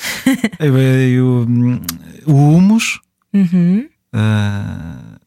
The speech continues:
Speaker 2: o prato tradicional, no entanto, <laughs> não é muito, não é muito. Eu vou explicar o pa-, o prato tradicional jordano, é o mansaf, que é arroz e carneiro. Ok, tudo bem.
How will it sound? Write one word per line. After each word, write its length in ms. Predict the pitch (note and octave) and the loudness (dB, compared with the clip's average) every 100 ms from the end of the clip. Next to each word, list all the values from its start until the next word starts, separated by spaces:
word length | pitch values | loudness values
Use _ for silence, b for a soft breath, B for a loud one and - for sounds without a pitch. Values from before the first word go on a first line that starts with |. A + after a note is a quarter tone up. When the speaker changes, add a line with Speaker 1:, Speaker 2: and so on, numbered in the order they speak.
| _ _ _ _ _ _ _ _ _ _ _ | _ _ _ _ _ _ _ _ _ _ _
Speaker 2:
o 100 | - | -2
prato 400 | B2 C3+ C#3+ - | -2 0 -2 -2
tradicional, 800 | C3 - C#3+ C3+ - D3 C3+ A#2 G#2+ | -4 0 2 2 0 0 2 2 2
no 160 | A#2+ | 4
entanto, 760 | A#2+ A#2 B2+ B2+ C3 C3+ B2 C3 | 2 2 2 2 0 0 -2 -2
<laughs> 40 | |
não 180 | C#3 F3 D3+ | 2 2 2
é 140 | G#3 F3+ D#3 | 0 0 0
muito, 400 | G3+ G3 - F3+ | 0 0 0 0
não 180 | E3+ D#3+ | 2 2
é 120 | D#3+ | 2
muito. 280 | D#3 D#3 D3 | 2 2 0
Eu 60 | D3+ | 0
vou 100 | D#3+ | 0
explicar 440 | - D3+ C#3+ C#3+ | -2 -2 0 -2
o 40 | C#3+ | -2
pa-, 240 | - C#3 B B B | -2 -4 B B B
o 80 | B2 | -6
prato 260 | C#3 C#3+ | -2 0
tradicional 540 | C#3 C3 C#3 - C3+ C3+ | 0 -2 0 0 0 2
jordano, 520 | B2+ A#2+ B2 B2+ C#3 B B | 0 0 2 0 -2 B B
é 100 | D3 | -2
o 40 | C3+ | 0
mansaf, 680 | C3 D3 - B2+ C#3+ - _ B B B B B | 0 0 -2 -2 -4 -8 _ B B B B B
que 100 | - | 0
é 120 | C3 C3 | 2 2
arroz 580 | A2+ C3 D3+ D#3+ - - _ | 2 2 2 0 -4 -8 _
e 60 | B2 | -6
carneiro. 640 | - B2 A2 G2+ F2+ F2 _ - | -2 0 0 -2 -8 -14 _ -8
Ok, 400 | G#2 - F#2+ F2 _ | -8 -6 -10 -10 _
tudo 200 | A#2 G2 | -4 -4
bem. 280 | F#2+ E2+ | -6 -12